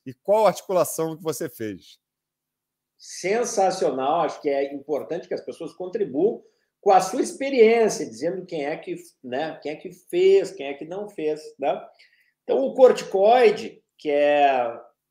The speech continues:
Speaker 2: ele é feito na glândula em cima do rim,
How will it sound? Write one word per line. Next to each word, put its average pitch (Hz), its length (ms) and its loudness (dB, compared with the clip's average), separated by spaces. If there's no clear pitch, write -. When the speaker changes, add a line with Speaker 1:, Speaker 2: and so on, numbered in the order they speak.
Speaker 2:
ele 127 200 -8
é 127 140 -2
feito 143 760 -8
na 120 240 -12
glândula 117 720 -8
em 147 160 -8
cima 254 500 0
do 151 200 -2
rim, 190 480 -4